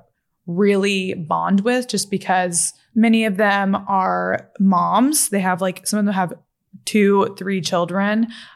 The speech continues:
uh, or stepchildren. So, like, they're always really busy. I'm always busy with work and traveling. So it was a really nice time to kind of bond with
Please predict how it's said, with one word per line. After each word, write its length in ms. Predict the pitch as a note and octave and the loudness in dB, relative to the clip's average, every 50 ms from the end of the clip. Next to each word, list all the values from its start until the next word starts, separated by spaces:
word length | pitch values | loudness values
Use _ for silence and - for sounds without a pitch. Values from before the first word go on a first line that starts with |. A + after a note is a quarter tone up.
| - | -4
uh, 320 | - F#3+ F#3+ F3+ F3+ - - | -2 0 2 2 2 0 0
or 140 | G3+ G3 - | 0 -2 -2
stepchildren. 580 | - B3+ C4 B3 - B3+ B3+ A#3+ B3 A#3+ A3+ | 0 -2 -2 -2 -2 -2 0 0 0 0 0
So, 100 | G#3+ A3 | 0 2
like, 200 | G#3 F#3+ F#3 E3+ | 2 0 0 0
they're 180 | F#3+ G3 G3+ G#3 | -2 -2 0 0
always 260 | G3+ F#3+ G3 G3 F#3 | 0 0 0 0 -2
really 180 | G3 G3 G3 F#3+ | -2 -4 -4 -2
busy. 440 | F3 G3 F#3 E3+ F#3+ G3 F#3+ F#3 - | -2 -4 -4 -2 -2 -2 -2 -2 -2
I'm 160 | F3+ F#3 F#3 | -2 -2 -2
always 240 | F#3 F#3 F#3 F3+ D#3 | -4 -4 -4 -6 -6
busy 240 | - F#3+ E3 F#3+ | -6 -6 -4 -4
with 160 | F#3 F3+ D#3 E3+ | -6 -6 -6 -6
work 180 | F#3 F3+ - | -8 -6 -6
and 120 | F3+ F3+ - | -6 -8 -4
traveling. 580 | - F3 D#3+ D#3+ D#3+ F3+ F#3 G3 G#3 G#3 G#3+ | -2 -2 0 0 0 -2 -2 -2 0 -2 -2
So 160 | G3 - - | -2 -2 -2
it 60 | - G#3 | 0 0
was 160 | F#3+ - F#3 | 0 -2 -2
a 40 | F3+ | -4
really 260 | F#3+ F#3+ F#3+ A3 G#3+ | -4 -2 -2 0 0
nice 280 | G3 F#3 F#3+ F#3+ - | 0 0 -2 -2 -4
time 240 | - - F3+ F3+ F3 | -4 -4 -4 -4 -4
to 60 | F3 | -6
kind 160 | F3 F#3 F3 E3+ | -6 -8 -10 -10
of 80 | D#3 | -8
bond 260 | F3+ F3 F3 E3+ E3+ | -6 -6 -6 -6 -6
with 220 | D#3+ F3 E3 - | -8 -10 -10 -12